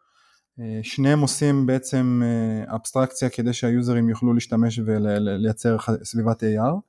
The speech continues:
אבל אם אתה מסתכל על מה שה-, מה שקורה ב-, ב-, במכשיר, יש, אה,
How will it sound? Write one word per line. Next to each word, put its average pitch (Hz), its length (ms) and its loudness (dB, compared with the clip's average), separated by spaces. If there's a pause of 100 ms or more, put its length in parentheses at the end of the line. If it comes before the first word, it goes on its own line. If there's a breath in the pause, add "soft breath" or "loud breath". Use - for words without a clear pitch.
(400 soft breath)
אבל 131 380 0 (320)
אם 127 100 0
אתה 131 140 -2
מסתכל 127 480 -2
על 123 100 2
מה 127 120 2
שה-, 127 220 -2 (460)
מה 123 140 -2
שקורה 123 360 -4
ב-, 123 280 0 (100)
ב-, 110 320 0
במכשיר, 123 400 0
יש, - 260 -2
אה, 120 680 2